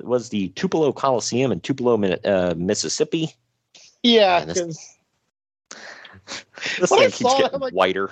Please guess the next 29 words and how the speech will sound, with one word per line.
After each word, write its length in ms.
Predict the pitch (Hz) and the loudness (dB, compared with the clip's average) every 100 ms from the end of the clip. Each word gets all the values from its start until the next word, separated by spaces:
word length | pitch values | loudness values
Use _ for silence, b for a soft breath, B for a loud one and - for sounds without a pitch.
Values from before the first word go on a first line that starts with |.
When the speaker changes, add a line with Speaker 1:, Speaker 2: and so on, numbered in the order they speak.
| - | -2
Speaker 2:
like, 180 | 381 359 | 0 2
they 80 | 392 | 6
go 100 | 381 | 6
to 100 | 359 | 6
Mississippi. 560 | 359 277 - 277 233 233 | 4 2 0 0 4 4
Okay, 40 | |
first 220 | 226 214 | 4 4
of 60 | 185 | 6
all, 240 | 170 175 156 | 6 6 2
I 40 | 170 | -8
mean, 140 | 170 151 | -4 0
I 40 | |
don't 140 | 160 151 | 0 0
have 160 | 160 131 | 0 0
a 80 | - _ _ | -4 _ _
punchline 420 | 165 156 131 123 | 0 2 0 0
here, 120 | 127 135 | 0 0
but 160 | 143 B B B B _ | 0 B B B B _
you 80 | 202 | 2
go 100 | 240 | 2
to 60 | 240 | 4
Mississippi 800 | 233 202 - 240 233 175 165 | -2 -6 -2 0 2 -2 0
and 460 | 160 165 160 160 151 | 2 4 4 4 4
the 180 | 147 139 | 4 2
city 240 | - 202 | 2 2
you 140 | 190 165 | 2 2
pick 180 | 185 156 | 0 2
is 220 | 131 - | -2 -2
Tupelo. 760 | - - 196 240 233 233 254 | -6 0 2 4 6 6 6